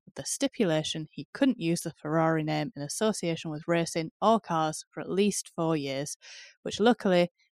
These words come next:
wasn't to be too much of a problem when you consider the dates. It was September nineteen thirty-nine.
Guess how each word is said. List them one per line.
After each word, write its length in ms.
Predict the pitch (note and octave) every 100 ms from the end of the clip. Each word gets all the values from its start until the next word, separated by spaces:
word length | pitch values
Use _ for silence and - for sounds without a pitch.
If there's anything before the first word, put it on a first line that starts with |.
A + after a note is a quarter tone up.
| _ -
wasn't 320 | F3 F#3+ E3+
to 60 | F3+
be 80 | F3
too 180 | B3
much 240 | A3 D3 -
of 60 |
a 40 | D#3+
problem 440 | - D#3 D3+ D3 -
when 160 | D3+ C#3
you 100 | C#3+
consider 520 | D3+ D3 - E3+ D3+
the 140 | D3+
dates. 540 | D3 D3 C#3 - - - _ _ _
It 120 | E3 D#3
was 140 | D3+
September 540 | - - - D#3+ D3+ D#3
nineteen 500 | D3 D3+ - D3 D3+
thirty-nine. 760 | - C#3 - D3+ C#3+ C3+ C3+